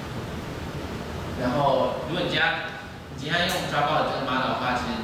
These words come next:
就是要在，之前有跟大家讲这个 train 的这个 fork 就应该怎么写，然后就在每次 training 之，的时候呢，你就跟他讲说，“我是 model 点 train”这样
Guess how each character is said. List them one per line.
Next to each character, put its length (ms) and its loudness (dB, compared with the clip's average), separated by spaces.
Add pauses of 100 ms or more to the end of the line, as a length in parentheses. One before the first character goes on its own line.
就 0 -
是 400 -4
要 80 4
在， 480 0 (240)
之 160 -8
前 160 4
有 80 2
跟 80 2
大 80 6
家 160 4
讲 40 2 (200)
这 80 -6
个 400 -4 (560)
train 240 0
的 80 2
这 160 -2
个 160 -6
fork 240 -2
就 160 -2
应 80 0
该 160 2
怎 80 0
么 80 0
写， 320 -4 (480)
然 80 0
后 80 0
就 80 2
在 240 2
每 80 -2
次 240 -6
training 320 -4
之， 160 -4 (480)
的 80 -2
时 240 -2
候 160 4
呢， 240 4
你 80 0
就 80 2
跟 80 2
他 80 4
讲 160 4
说 240 0 (560)
，“我 80 -2
是 240 0
model 480 2
点 160 -4
train” 320 -2
这 80 -4
样 80 -2